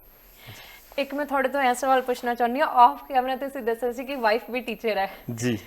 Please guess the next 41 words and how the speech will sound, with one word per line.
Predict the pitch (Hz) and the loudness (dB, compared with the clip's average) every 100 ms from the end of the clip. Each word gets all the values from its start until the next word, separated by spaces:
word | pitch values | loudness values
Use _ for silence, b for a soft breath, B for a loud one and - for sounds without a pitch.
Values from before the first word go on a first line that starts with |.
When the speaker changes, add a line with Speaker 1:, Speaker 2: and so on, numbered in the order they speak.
| - | -6
Speaker 1:
ਇਹ | 285 302 302 - 262 | 0 2 0 0 4
ਲਵ | 262 302 | 6 6
ਮੈਰਿਜ | 349 370 339 | 2 0 -2
ਹੋਈ | 349 349 349 | -2 -2 -2
ਸੀ, | 370 359 349 | -4 0 4
ਅਰੇਂਜ | 302 294 311 | 4 2 -4
ਮੈਰਿਜ | 311 311 311 | -4 -4 -4
ਹੋਈ | 285 285 285 | -6 -6 -4
ਸੀ? | 302 294 | -4 -4
ਮਤਲਬ, | 311 330 | -2 -4
ਟੀਚਰ | 330 285 294 311 | -4 -6 -2 -4
ਨੂੰ | 320 | -4
ਟੀਚਰ | 294 - 311 | -6 -2 -2
ਮਿਲੀ, | 294 285 294 294 | -2 -2 -2 -2
ਮੈਨੂੰ | 294 302 | -4 -2
ਤਾਂ | 262 | 2
ਲਵ | 220 233 | 4 4
ਵਾਲੀ | 240 247 | 2 -2
ਸੀਨ | - 208 | -6 -6
ਲੱਗਦਾ | 190 170 | -4 -4
ਹੈ। | 170 165 - | -2 -4 -4
Speaker 2:
<laughs> | 147 | 0
ਬਿਲਕੁਲ। | 165 156 180 156 B B B B B B 165 | 0 2 2 0 B B B B B B 0
ਅਸੀਂ | 156 180 | 2 4
ਬੜੇ, | 156 160 165 165 170 165 | 8 8 10 10 10 10
ਮਤਲਬ | 160 147 147 151 | 8 2 4 2
ਕਿ, | 143 156 | 4 4
ਇੱਥੇ | 156 - | 4 4
ਫਤਿਹਗੜ੍ਹ | 165 143 139 139 | 4 6 8 8
ਸਾਹਿਬ | 135 123 127 | 8 6 6
ਦੇ | |
ਵਿੱਚ | 127 120 | 2 0
ਮਿਲੇ | 113 101 95 | -4 -4 -6
ਸੀਗੇ। | 95 104 139 - | -8 -12 -10 -6
ਸਾਡਾ | 104 104 | -4 -4
ਕੋਈ, | 107 107 | -4 -6
ਮਤਲਬ | 107 104 101 98 | -8 -8 -8 -8
ਕਿ, | 101 | -8
ਨੋਨ | 104 107 123 | -8 -6 -6
ਸੀਗਾ। | 131 107 127 - - B | -6 -6 -6 -10 -20 B
Speaker 1:
ਹੂੰ। | 220 | -16